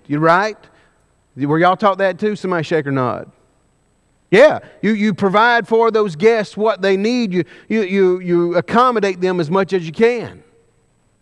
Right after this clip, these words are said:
Now let that idea of hospitality moving toward the realm of God.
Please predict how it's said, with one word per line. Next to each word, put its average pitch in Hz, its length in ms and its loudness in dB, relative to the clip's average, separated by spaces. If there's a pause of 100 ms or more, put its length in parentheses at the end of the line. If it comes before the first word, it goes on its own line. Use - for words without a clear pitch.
(2250)
Now 127 160 -2
let 151 200 0
that 151 180 2
idea 143 540 0
of 110 760 -4 (440)
hospitality 131 960 -2 (420)
moving 123 380 -2
toward 131 380 -4
the 107 100 -6
realm 120 480 -2
of 98 160 -6
God. 123 640 -4